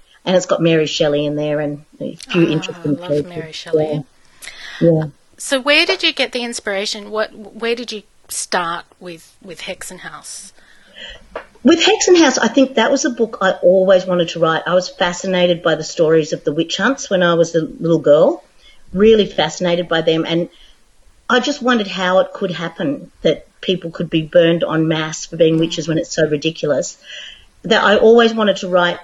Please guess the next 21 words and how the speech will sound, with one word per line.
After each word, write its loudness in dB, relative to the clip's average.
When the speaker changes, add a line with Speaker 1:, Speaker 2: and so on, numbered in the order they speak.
Speaker 1:
a 0
really 0
good 2
witch 0
story 4
that 0
wasn't 0
Hermione -2
Granger, 2
you 0
know, -2
magical 0
witches, -4
but 0
real 4
women 0
who 2
were 8
accused 0
of -14
that. -2